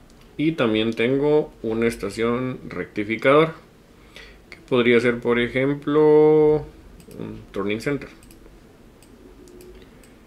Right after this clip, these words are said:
Entonces tengo que los engranes van a entrar a la estación rectificadora y las placas van a entrar hacia la prensa. Posteriormente ambas van entonces hacia una estación de lavado, y como no tengo una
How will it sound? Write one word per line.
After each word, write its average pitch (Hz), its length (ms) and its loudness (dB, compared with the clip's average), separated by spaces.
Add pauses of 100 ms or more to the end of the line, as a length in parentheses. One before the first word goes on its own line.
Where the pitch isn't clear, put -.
(240)
Entonces 104 440 -8
tengo 117 320 0
que 98 300 -4 (160)
los 98 260 -2
engranes 104 480 0
van 107 180 0
a 107 40 0
entrar 107 280 0
a 107 60 4
la 104 100 2
estación 113 400 -2
rectificadora 139 880 0 (420)
y 131 100 0
las 120 180 0
placas 107 360 0
van 104 200 0
a 107 60 -2
entrar 110 420 -4
hacia 95 280 -4
la 113 200 0
prensa. 165 320 2 (880)
Posteriormente 135 1000 4
ambas 117 360 4
van 117 200 2
entonces 120 540 -2
hacia 117 320 -2
una 104 260 0
estación 87 460 -6
de 95 100 0
lavado, 131 560 4
y 127 160 -6
como 113 260 -2
no 101 140 -4
tengo 107 380 0
una 117 760 -2